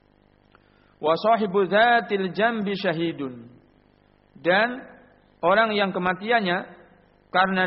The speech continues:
dia adalah terkena semacam penyakit T B C, maka dia pun syahidun. "Wal mabtunu syahidun." Dan orang yang kematiannya karena sebab sakit perut, maka dia pun syahid.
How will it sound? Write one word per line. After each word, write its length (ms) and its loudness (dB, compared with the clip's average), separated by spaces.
dia 320 0
adalah 480 -2
terkena 400 -4
semacam 480 -2
penyakit 400 -4
T 80 -2
B 160 -2
C, 120 -8
maka 240 -2
dia 240 -4
pun 80 -8
syahidun. 560 -12
"Wal 320 2
mabtunu 680 2
syahidun." 920 -2
Dan 320 -2
orang 340 2
yang 240 2
kematiannya 540 -2
karena 180 0
sebab 380 0
sakit 340 -6
perut, 400 -4
maka 240 0
dia 160 -2
pun 160 -8
syahid. 400 -12